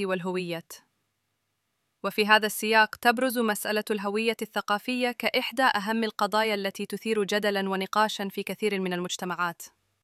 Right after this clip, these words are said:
فالعولمة، على الرغم من فوائدها في تسهيل التواصل وتبادل المعرفة، قد أدت إلى ضعف التمسك بالثقافة الأصيلة عند بعض الفئات، خصوصا الشباب.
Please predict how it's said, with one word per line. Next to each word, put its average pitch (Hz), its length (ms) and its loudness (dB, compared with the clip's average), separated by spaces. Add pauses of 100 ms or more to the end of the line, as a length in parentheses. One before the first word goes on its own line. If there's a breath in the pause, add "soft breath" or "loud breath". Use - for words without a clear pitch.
(180)
فالعولمة، 208 720 8
على 196 220 4
الرغم 240 240 6
من 214 200 2
فوائدها 202 720 2
في 196 160 -4
تسهيل 208 400 0
التواصل 208 580 2
وتبادل 190 580 2
المعرفة، 190 580 2 (160)
قد 214 180 4
أدت 262 340 4
إلى 208 200 2
ضعف 214 260 4
التمسك 202 520 -4
بالثقافة 190 600 -4
الأصيلة 202 520 -4
عند 185 160 -4
بعض 190 260 2
الفئات، 185 460 -4
خصوصا 208 400 -4
الشباب. 175 560 -6